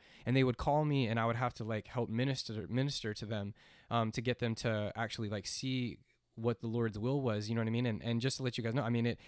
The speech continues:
it, it drastically hurt their marriage to a point where they were like, "I don't know if this is gonna work." You know what I mean? So, um, just be, um, just be aware of these things, you know what I mean? Um, and it's, I'm reminded of this, uh, I believe it's in Ecclesiastes. In Ecclesiastes, it says, "It's better to be a living dog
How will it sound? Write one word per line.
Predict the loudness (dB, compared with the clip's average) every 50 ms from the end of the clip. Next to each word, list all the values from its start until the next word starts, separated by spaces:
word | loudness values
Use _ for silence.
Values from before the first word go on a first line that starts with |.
| -10 -2
it, | 0 0 0 0 -4 -4
it | -4 -4 -4
drastically | -4 -4 0 0 2 2 0 0 -4 -6 -2 0 0 0
hurt | 0 0 -2 -2
their | -2 -2
marriage | 0 0 0 0 0
to | 0 2 2 2
a |
point | 2 2 2 2 2 2
where | 0 0
they | 2 2
were | 2 2
like, | 0 0
"I | -2 -2
don't | 0 0
know | 0 0
if | 0
this | -2 -4 -4
is | -4 -4
gonna | -4 -6 -4
work." | -2 0 0 0 -2 -6 _ _ _ _ _ _ _ _ -4
You | 0 2
know | 2 4
what | 4 4
I | 2
mean? | 2 2 2
So, | 0 0 0 0 -2 -2 -4 -10 -20 -20 -20 -16 -4 0
um, | 2 2 2
just | 2 2 0 2
be, | 2 2 2 2 2
um, | 0 0 0 0 2
just | 0 0 0 2
be | 2
aware | 4 4 4 4 4 4
of | 4 2 0
these | -4 -6 -6 -4 -6
things, | -4 -4 -4 -4 -2
you | -2 0
know | 0
what | 2 2
I | 2
mean? | 2 2 0 0 0
Um, | -2 -2 -2 -2 -4 -6 -6 -4
and | -2 0 0
it's, | 0 0 -2 -4 -4 -4 -4
I'm | -2 0 0 2
reminded | 2 2 2 2 2 2
of | 2 2
this, | 0 -2 -4 -6 _ -8
uh, | -6 -4 -4 -4 -2
I | 0
believe | 2 2 2 2
it's | 0 0
in | -2 -4 -4 -6 -8
Ecclesiastes. | -6 -2 0 0 2 2 2 2 2 2 0 0 -4 -6 -6 -6 -8 -10 -14 -20 -20 -20 -10 -4
In | -4
Ecclesiastes, | -4 -2 0 -2 0 0 0 0 0 0 -2
it | -4 -4 -2
says, | 0 0 0 0
"It's | -2 -4 0
better | 2 2 4 4 4 2
to | 2 -2 -2
be | 0 0 2 2 0 0 -2 -2
a | -2 0 0 0 -2 -2
living | -2 0 0 2 2 2 2 2 2
dog | 2 2 2 2 2 0 -2